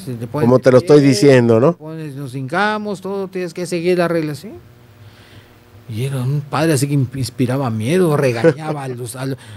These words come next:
Speaker 1: "No te he visto", le decía a un, a un, a un feligrés que estaba en la iglesia.
Speaker 2: "No has venido".
Speaker 1: No has venido, tú, hace años, que hace meses, desde que te casaste, no has vuelto.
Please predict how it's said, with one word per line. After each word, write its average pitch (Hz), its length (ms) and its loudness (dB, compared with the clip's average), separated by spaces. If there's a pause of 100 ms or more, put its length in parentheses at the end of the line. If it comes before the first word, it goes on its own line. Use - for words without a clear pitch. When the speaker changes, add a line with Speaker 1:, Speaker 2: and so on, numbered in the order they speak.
Speaker 1:
"No 285 220 -2
te 294 140 -2
he 277 40 2
visto", 254 760 4
le 190 120 0
decía 196 340 2
a 180 80 2
un, 214 360 0
a 208 80 -2
un, 233 300 0
a 214 80 -2
un 240 160 -2
feligrés 202 400 4
que 202 80 -12
estaba 196 220 -2
en 180 80 -2
la 165 40 -4
iglesia. 185 320 -2 (420)
Speaker 2:
"No 143 60 -2
has 165 80 2
venido". 185 500 6
Speaker 1:
No 120 60 -12
has 233 140 -14
venido, 269 540 -2
tú, 330 580 -4
hace 285 260 -4
años, 311 400 -2
que 277 80 -4
hace 285 160 -4
meses, 311 500 -2
desde 262 240 -4
que 247 120 -4
te 240 100 -4
casaste, 277 480 0
no 262 120 -2
has 262 80 -6
vuelto. 269 540 0